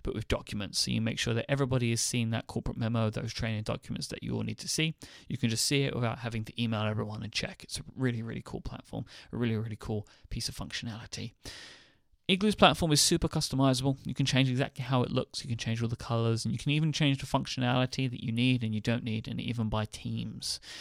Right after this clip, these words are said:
If your company has a legacy intranet that looks like it was built in the nineties, you should be giving Igloo a try. Igloo is totally free to use with up to ten people, and you can sign up right now at igloo software dot com slash virtual.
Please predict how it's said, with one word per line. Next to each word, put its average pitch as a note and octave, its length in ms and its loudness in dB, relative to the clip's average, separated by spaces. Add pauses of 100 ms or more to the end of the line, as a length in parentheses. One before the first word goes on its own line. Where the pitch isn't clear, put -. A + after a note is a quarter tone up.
(220)
If - 140 0
your F3 160 8
company G3 440 2
has D#3 220 2
a C3+ 80 4
legacy E3+ 560 2
intranet D#3 380 0
that - 160 -8
looks - 240 0
like D3+ 180 0
it - 80 -4
was B2+ 100 0
built C#3 280 0
in F3 100 0
the F3+ 80 -2
nineties, C3 540 0 (260)
you B2 100 -2
should C#3+ 200 0
be D#3 80 0
giving C3 440 0
Igloo G#2+ 340 -2
a G2+ 40 -2
try. G#2 440 -4 (260)
Igloo D3+ 380 2
is - 160 -2
totally G3 380 0
free F#3 260 2
to - 120 -6
use D#3+ 260 4
with D#3+ 120 4
up - 120 0
to - 100 -8
ten A#2+ 200 0
people, C3 400 -2 (260)
and B2+ 140 -2
you D3+ 80 0
can E3 140 -4
sign D#3+ 260 4
up D3 160 2
right D#3 240 2
now D#3+ 300 2
at - 80 -6
igloo E3 240 -2
software D3+ 400 4
dot D3+ 240 4
com C#3 320 4
slash A#2+ 480 0
virtual. G#2 500 -2